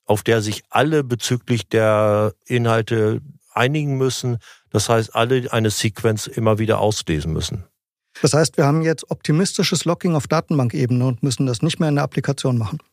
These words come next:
Speaker 1: Ja, das könnte man tatsächlich so machen, aber es ist halt ein bisschen eleganter, weil Oracle einfach trotzdem die Konsistenz in, bezüglich der Reservierung ja garantiert, so wie es auch eben sein sollte.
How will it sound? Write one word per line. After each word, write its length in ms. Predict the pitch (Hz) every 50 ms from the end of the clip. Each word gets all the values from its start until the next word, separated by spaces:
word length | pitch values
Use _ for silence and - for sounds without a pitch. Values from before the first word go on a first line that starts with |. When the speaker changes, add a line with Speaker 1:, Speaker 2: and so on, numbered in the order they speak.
| _ _ -
Speaker 1:
Ja, 280 | 151 180 196 190 180 - _ -
das 360 | 123 143 135 - - - -
könnte 240 | - 151 151 139 139
man 160 | 127 127 120
tatsächlich 460 | - 127 117 - - 113 110 113 107
so 200 | - - 110 107
machen, 480 | 104 104 101 117 127 - - 147 143 139 - _ _ _ _ _ _
aber 280 | - 107 117 120 123 117
es 120 | 113 110
ist 120 | 113 110 113
halt 280 | 113 113 113 107 -
ein 100 | 123 110
bisschen 300 | 117 123 - - 117 -
eleganter, 840 | 113 113 101 104 95 - 101 110 131 135 - 147 135 135 139 135 - _ _ _ _ _ _ _ _ _ _ -
weil 220 | 120 120 123 123
Oracle 500 | - 113 107 104 101 110 113 - - 123
einfach 360 | - 113 113 117 - 120 110
trotzdem 640 | - - 117 123 127 - - - 131 127 123 123 117 110
die 180 | 117 113 110
Konsistenz 880 | 107 - - 117 107 101 101 - - - 113 120 123 - - - - - 131 - - _
in, 240 | - 120 117 104 113
bezüglich 420 | - 117 107 - 123 117 113 107
der 140 | - 113 101
Reservierung 760 | 107 107 95 - 107 98 98 107 113 110 113 113 117 107 - - _ _ _ -
ja 160 | 101 107 110
garantiert, 720 | 101 101 104 104 110 113 107 - - 123 120 110 98 90
so 380 | - - 92 95 107 110 104 101
wie 180 | 110 110 104 104
es 220 | 101 - - -
auch 240 | 107 104 98 95 98
eben 320 | 101 101 90 92 95 90
sein 320 | 85 87 87 92 92 92 87
sollte. 440 | 90 80 78 76 - - - 95